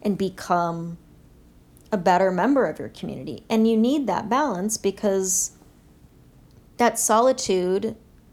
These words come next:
that loneliness, that single self is, I think, always in search of a whole and a community. And again, it's like, the hero's journey doesn't end with, like, the hero just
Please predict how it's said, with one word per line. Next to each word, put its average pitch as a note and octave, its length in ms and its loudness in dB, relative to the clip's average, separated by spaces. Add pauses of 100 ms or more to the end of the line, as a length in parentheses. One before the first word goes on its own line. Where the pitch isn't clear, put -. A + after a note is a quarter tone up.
(100)
that - 180 -2
loneliness, G#3 800 0
that F#3 520 0 (320)
single A#3 480 2
self G3 800 -2 (640)
is, G3+ 840 2 (600)
I G#3+ 80 -2
think, A#3+ 260 0
always G#3+ 500 4
in G#3 120 -2
search B3+ 540 -2
of E3+ 680 -4 (220)
a F#3 80 0
whole - 580 -4
and F#3 100 -4
a E3+ 60 -4
community. E3+ 800 -8 (400)
And G#3 180 2
again, B3 320 2
it's F#3+ 220 -2
like, F3+ 380 -2 (1120)
the G#3 140 -4
hero's C#4+ 320 2
journey C4 220 4
doesn't G#3 260 2
end G#3 240 2
with, F3+ 160 -2
like, F3 200 -2
the F3+ 60 -6
hero G3+ 360 2
just - 360 -6